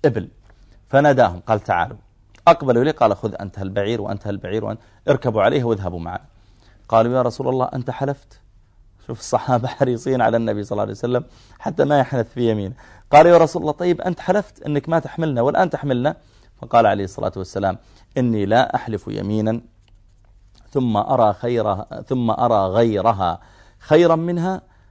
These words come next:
إلا أتيت الذي هي، التي هي خير وكفرت عن يميني." يقول: "صحيح أنا حلفت، لكن ما دام أني رأيت أن الخير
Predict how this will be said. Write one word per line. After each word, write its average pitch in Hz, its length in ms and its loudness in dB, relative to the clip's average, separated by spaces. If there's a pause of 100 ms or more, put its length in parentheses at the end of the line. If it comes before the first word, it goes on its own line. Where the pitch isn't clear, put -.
(220)
إلا 156 460 4
أتيت 165 300 0
الذي 156 440 -2
هي، 165 120 -4
التي 160 420 0
هي 156 120 0
خير 196 360 0 (320)
وكفرت - 520 -6
عن 87 140 -2
يميني." - 320 -14 (600)
يقول: 151 240 0
"صحيح 120 360 -2
أنا - 140 -8
حلفت، - 440 -2 (400)
لكن 113 320 4
ما 120 160 4
دام 156 360 4
أني 120 180 0
رأيت 107 520 2
أن 131 160 0
الخير 117 500 0